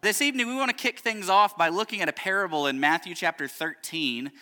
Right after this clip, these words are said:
Jesus tells this parable of a pearl of great price. And we're gonna turn over there and read a little bit, uh, about this parable and give some context to it. And I just think that there's some things in this parable that you and I can apply to our life. No matter where it is that we are in life,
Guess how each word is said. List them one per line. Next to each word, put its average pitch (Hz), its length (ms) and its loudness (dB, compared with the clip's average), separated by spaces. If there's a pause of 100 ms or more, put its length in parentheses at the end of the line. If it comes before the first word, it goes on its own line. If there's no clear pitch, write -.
(420)
Jesus 196 400 -4
tells 196 300 0
this 175 160 -4
parable 180 440 0
of 147 80 0
a 139 60 -2
pearl 196 380 -4
of 160 120 -8
great 165 280 -2
price. 156 400 2
And - 100 -6
we're 220 60 -2
gonna 262 180 -4
turn 233 180 -2
over 220 160 0
there 196 180 4
and 160 120 -4
read 196 200 -4
a 175 40 -2
little 160 220 -2
bit, 156 180 2 (400)
uh, 147 220 4
about 175 400 4 (120)
this 165 320 -2
parable 196 680 0 (200)
and 160 140 0
give 233 180 2
some 185 180 -6
context 226 640 0
to 190 140 0
it. 220 80 2
And 214 100 0
I 233 80 6
just 240 300 -2
think 247 180 0
that 214 140 -4
there's 214 160 2
some 190 180 -6
things 226 300 -2
in 196 80 -2
this 185 160 -2
parable 185 400 2
that 175 120 -2
you 196 180 -4
and 196 80 2
I 208 120 6
can 196 140 -6
apply 196 320 0
to 180 80 2
our 151 180 4
life. 147 340 4
No 165 60 -10
matter 185 220 2
where 214 240 2
it 220 80 0
is 208 160 -2
that 175 120 -6
we 156 160 0
are 190 200 4
in 170 80 -6
life, 165 400 2